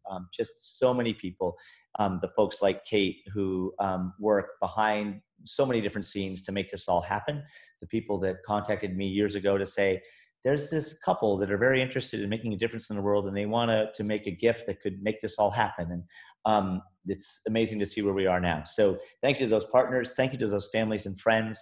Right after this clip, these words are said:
um, for being there for them, for believing in these seniors' best selves and that they could be that. Um, and Bob and Dottie, you know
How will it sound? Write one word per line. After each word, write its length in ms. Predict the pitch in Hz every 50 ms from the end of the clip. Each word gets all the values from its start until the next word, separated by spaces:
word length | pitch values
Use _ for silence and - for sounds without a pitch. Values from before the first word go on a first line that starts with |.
| - _ _ -
um, 200 | 98 101 90 90
for 100 | - 98
being 320 | 87 82 107 113 120 117 110
there 200 | 110 110 110 107
for 180 | 107 - 117 107
them, 320 | 95 104 107 107 107 101 98
for 80 | _ 98
believing 560 | 85 95 98 98 101 107 107 98 110 104 101
in 240 | 101 101 95 95 95 _ _ - _ _ _
these 260 | _ 104 107 101 - -
seniors' 380 | - 110 104 101 98 98 87
best 340 | - - 104 107 - - -
selves 380 | - 104 101 101 110 110 104 101
and 120 | 95 92
that 140 | 92 - _
they 120 | 98 98
could 240 | 95 - 104 90 80
be 140 | 95 101 98
that. 300 | 92 98 95 95 95 - - - - - - _ _
Um, 420 | - 104 101 98 95 95 95 92 92 92 - - _ _ _
and 380 | 110 113 117 113 113 113 110 - - - _ _ _ _ - - -
Bob 260 | 110 131 131 127 120
and 80 | 123 113
Dottie, 440 | 117 110 110 107 107 104 104 101 - -
you 200 | 107 101 107 107
know 680 | 104 104 101 98 98 98 98 101 - - 101 101 95